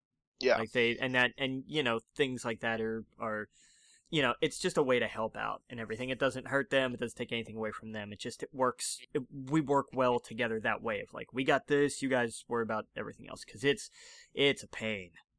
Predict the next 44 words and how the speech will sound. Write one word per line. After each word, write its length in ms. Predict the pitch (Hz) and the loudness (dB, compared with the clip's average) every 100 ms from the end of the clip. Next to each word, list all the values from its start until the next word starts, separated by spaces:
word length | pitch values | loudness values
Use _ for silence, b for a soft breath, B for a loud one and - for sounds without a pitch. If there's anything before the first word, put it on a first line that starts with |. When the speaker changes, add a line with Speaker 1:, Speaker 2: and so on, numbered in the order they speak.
| _ _ | _ _
Speaker 2:
you 120 | 107 | -12
know, 180 | 101 95 101 | -10 -10 -6
and 80 | |
Speaker 1:
Yeah. 120 | 104 120 | -2 -2
Speaker 2:
it 100 | - | -2
takes, 400 | 123 113 - - - | -6 -6 -10 -10 -4
it 180 | 131 | -2
takes 220 | - 117 - | -2 -4 -4
the 80 | 117 | -4
longest 360 | 110 104 101 | -4 -4 -10
by 140 | 117 104 | -10 -8
far. 420 | - 110 98 101 _ | -2 -2 -2 -10 _
But, 160 | - - - | -14 -14 -14
uh, 120 | - - _ _ _ _ _ _ - | -16 -16 _ _ _ _ _ _ -6
went 160 | 127 135 | 0 2
in 60 | |
Speaker 1:
Any 80 | 147 | 6
Speaker 2:
there. 100 | 135 | 6
Speaker 1:
delays 320 | 123 127 143 151 | 6 4 4 4
or 80 | |
anything 300 | 156 156 165 147 | 2 2 0 2
like 160 | 147 | 2
that 180 | 151 139 | 4 4
with 140 | 127 | 2
the 80 | - | -2
screenings? 600 | - - 139 151 180 180 | 0 2 0 -2 -6 -6
Speaker 2:
Nah, 200 | 117 120 | -2 0
everything 460 | 127 117 110 - 120 | 2 0 -4 -6 -4
went 180 | 120 120 | -4 -4
smooth. 380 | - 120 120 110 _ _ _ _ _ 127 | -4 -2 -2 -4 _ _ _ _ _ -4
Speaker 1:
Oh, 60 | |
that's 200 | 160 - | -2 -2
good. 160 | - - | -2 -2
Speaker 2:
Yeah, 60 | 110 | -2
everything 460 | 117 117 113 127 | -2 -2 -4 -4
was 140 | 123 117 | -4 -6
great, 440 | 120 117 110 - - - | -2 -2 -2 -6 -18 -10
uh, 320 | 110 107 104 - | -6 -2 -2 -4
which, 300 | 131 127 - - | -4 -4 -4 -4
which 260 | 143 135 | -2 -2
was 100 | 139 | -2
a 60 | 143 | -2
nice 240 | 131 120 | 2 0
plus. 480 | - 120 104 - - | 0 -2 -2 -4 -8